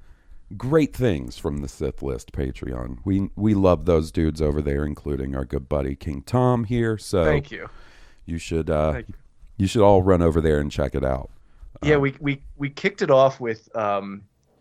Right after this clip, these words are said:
Speaker 2: an episode that Araj and I recorded two years ago.
Speaker 1: Oh, shit. <laughs> Nice.
Speaker 2: <laughs> I don't even, I don't even remember,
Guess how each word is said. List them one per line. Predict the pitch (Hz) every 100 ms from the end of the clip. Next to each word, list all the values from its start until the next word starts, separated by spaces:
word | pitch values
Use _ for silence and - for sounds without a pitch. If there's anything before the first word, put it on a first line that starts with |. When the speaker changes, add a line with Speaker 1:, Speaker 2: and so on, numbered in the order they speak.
| -
Speaker 2:
an | 131 123
episode | 143 143 143 151 123 113
that | 117
Araj | 107 110 131 127
and | 139
I | 117
recorded | 113 104 - 131 123 113 101 98
two | - 143
years | 113 110 101
ago. | - 90 - - -
Speaker 1:
Oh, | 139 135 -
shit. | - 190 123 - 151
<laughs> | 139 -
Nice. | 143 160 -
Speaker 2:
<laughs> | -
I | 262
don't | 190 240
even, | 240 -
I | 180
don't | 226 214
even | 208 208
remember, | 185 170 151 160 175